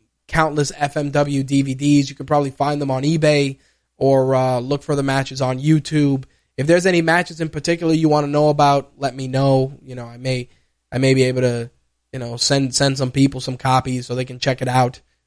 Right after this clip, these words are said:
uh, maybe do some trading. But again, uh, really sad to hear about the passing of Hayabusa.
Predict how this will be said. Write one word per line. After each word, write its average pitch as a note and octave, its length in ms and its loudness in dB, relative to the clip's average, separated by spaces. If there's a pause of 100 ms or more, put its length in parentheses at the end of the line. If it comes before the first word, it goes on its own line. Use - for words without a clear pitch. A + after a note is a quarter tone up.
(100)
uh, A#2+ 220 -8 (120)
maybe C3+ 240 0
do C3+ 100 -4
some A#2+ 160 -8
trading. C3 520 2
But C#3 140 2
again, C#3 460 0 (340)
uh, B2 420 -2
really E3+ 220 4
sad D3 400 0
to C3+ 80 -6
hear C#3+ 200 -2
about C3+ 200 0
the C3 60 -14
passing C3 400 -2
of B2 60 -8
Hayabusa. C3 760 -2